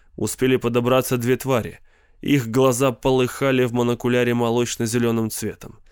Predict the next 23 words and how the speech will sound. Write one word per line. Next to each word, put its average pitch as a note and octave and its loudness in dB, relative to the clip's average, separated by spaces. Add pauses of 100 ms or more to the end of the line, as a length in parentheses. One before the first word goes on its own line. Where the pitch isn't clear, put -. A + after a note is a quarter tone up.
(480)
Твари C3+ 2
не C3+ 2
знали, C3 0
что B2 -4
жертва B2 -2
способна B2+ -2
их B2+ 0
увидеть. C3 -2 (320)
Они C#3+ 0
не D3+ 2
понимали D3 4
технологии C3+ 0
ночного B2 0
видения. G2+ -4
Они B2 0
полагали, C3+ 2
что - -4
Нора, B2 0 (180)
как A#2+ -4
и B2 -2
все B2+ 0
остальные B2 0
пассажиры, A2 -4